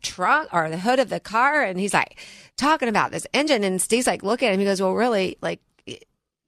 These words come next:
like, I don't know that my wife cares about the engine. Like, you might wanna talk to her." And he goes to, he goes to me, he goes, "Well, what's important to you?" And I said, "Well, I want, does it have navigation? I want heated seats." And Mark, he goes to me,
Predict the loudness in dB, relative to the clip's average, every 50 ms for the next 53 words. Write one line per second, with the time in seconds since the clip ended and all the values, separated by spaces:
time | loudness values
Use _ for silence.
0 | _ _ -10 -10 -10 -12 _ _ _ _ -2 0 2 2 2 2 2 0 0 0
1 | 2 0 0 0 -2 -2 0 0 0 0 0 0 0 0 0 0 0 0 0 0
2 | 0 0 0 -2 -2 -4 -8 _ _ _ _ -2 2 2 2 2 2 -2 -2 0
3 | 0 0 0 -2 -6 -4 0 0 2 0 0 -2 -6 _ _ _ -2 0 0 0
4 | -2 -4 _ _ -4 -4 -2 0 0 0 0 0 -2 -2 -2 -2 -2 -2 -4 -2
5 | 2 2 2 2 0 -2 -2 -2 0 0 2 2 2 2 2 0 -2 -2 -2 -4
6 | 0 0 0 0 0 0 -2 -2 -2 -2 -2 -4 -6 -4 -2 0 0 2 2 0
7 | 0 2 2 2 2 0 -4 _ -4 -2 -2 0 0 0 -2 -2 -6 -8 -4 -2
8 | 0 0 0 2 0 0 0 -2 -4 -2 -2 0 0 -2 -2 -4 -2 0 0 2
9 | 2 2 2 0 0 0 0 0 0 0 -2 -4 -2 0 0 2 2 2 2 0
10 | -2 -2 0 0 0 0 -2 -6 -12 -18 _ _ _ 0 0 0 0 -2 -6 -4
11 | 0 0 0 0 0 -4 -2 0 2 2 2 0 -2 0 0 0 -2